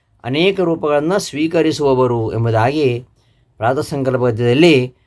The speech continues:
ಭಗವಂತನ ಸೇವೆಗಾಗಿ ಅನೇಕ ರೂಪಗಳನ್ನು ಧಾರಣ ಮಾಡಿದವರು ಅಂತ ಹೇಳಿದ್ದಾರೆ.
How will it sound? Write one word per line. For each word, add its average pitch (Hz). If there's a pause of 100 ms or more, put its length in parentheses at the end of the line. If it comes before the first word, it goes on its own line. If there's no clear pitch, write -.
(180)
ಭಗವಂತನ 160
ಸೇವೆಗಾಗಿ 147 (200)
ಅನೇಕ 160
ರೂಪಗಳನ್ನು 156
ಧಾರಣ 123
ಮಾಡಿದವರು 117
ಅಂತ 110
ಹೇಳಿದ್ದಾರೆ. 110